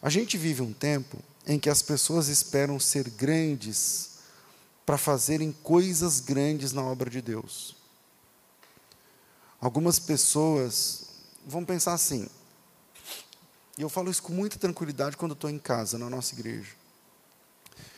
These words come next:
É, algumas pessoas dão esmolas na igreja.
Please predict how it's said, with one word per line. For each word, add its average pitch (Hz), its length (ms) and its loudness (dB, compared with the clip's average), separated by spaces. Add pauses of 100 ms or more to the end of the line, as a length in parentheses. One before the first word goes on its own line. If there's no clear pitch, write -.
(280)
É, 131 520 -2
algumas 180 380 2
pessoas 147 1000 0 (420)
dão 156 320 4
esmolas 127 720 0
na 107 140 -8
igreja. 110 440 -6